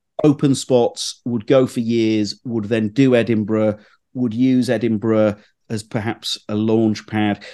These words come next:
Now, something that we'd already talked about was the, the, I'd mentioned the Craig Ferguson autobiography in terms of what Edinburgh used to be like. However, <laughs> sounds like I'm contradicting myself.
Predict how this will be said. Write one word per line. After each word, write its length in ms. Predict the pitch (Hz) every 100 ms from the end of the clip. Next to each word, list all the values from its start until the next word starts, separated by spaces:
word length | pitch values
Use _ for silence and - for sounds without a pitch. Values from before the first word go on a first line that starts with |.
| -
Now, 180 | 170 -
something 300 | - 262 254
that 100 | 247
we'd 160 | 208 202
already 200 | 196 170
talked 280 | 170 -
about 340 | - 120 113 -
was 540 | 120 131 127 113 95 -
the, 340 | 120 127 113 - _
the, 180 | 131 -
I'd 100 | 120
mentioned 340 | 135 160 - 127
the 40 |
Craig 400 | - - 151 139
Ferguson 840 | - 135 127 120 104 120 113 107 104 _ _ _ -
autobiography 1080 | 135 123 127 117 113 104 101 - 104 98 - _ _ -
in 140 | 110
terms 260 | 101 117 107
of 120 | 107
what 260 | - 123 -
Edinburgh 400 | 123 117 113 113
used 380 | 107 123 117 -
to 120 | 117 _ _ -
be 200 | 123 110
like. 480 | 104 101 98 - - _ _ _ _ _ _ _ - _ -
However, 720 | - - 185 269 156 104 101 - -
<laughs> 760 | - - 165 - 165 - 143 117 - - - - _ _ _ _ _ _ -
sounds 240 | - 165
like 80 | 226
I'm 100 | 233
contradicting 400 | 240 226 - 170
myself. 320 | 143 127 127